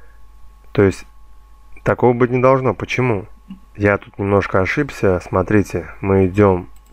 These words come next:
мы идем в кнопку, заходим в кнопку один. И можно это сделать так. Смотрите, вот этот триггер у нас — это же стоп, так? Мы когда сказали "иди на ноль",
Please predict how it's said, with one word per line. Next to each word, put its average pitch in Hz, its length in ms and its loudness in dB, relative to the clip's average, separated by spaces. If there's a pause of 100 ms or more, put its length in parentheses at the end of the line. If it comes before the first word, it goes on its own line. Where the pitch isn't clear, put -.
(1600)
мы 110 180 0
идем 95 240 4
в - 80 -12
кнопку, 95 720 2
заходим 95 480 0
в - 60 -10
кнопку 98 340 0
один. 107 460 2 (680)
И 110 60 0
можно 110 320 4
это 101 140 -2
сделать 98 400 2
так. 85 220 -2 (480)
Смотрите, 101 440 0
вот 90 120 -2
этот 104 220 2
триггер 123 360 2
у 101 40 2
нас — 90 320 -2 (280)
это 107 260 0
же 101 120 -4
стоп, - 440 -2 (100)
так? - 320 -4 (1200)
Мы 107 160 4
когда 98 340 2
сказали 92 640 0
"иди 98 180 2
на 92 180 2
ноль", 127 380 2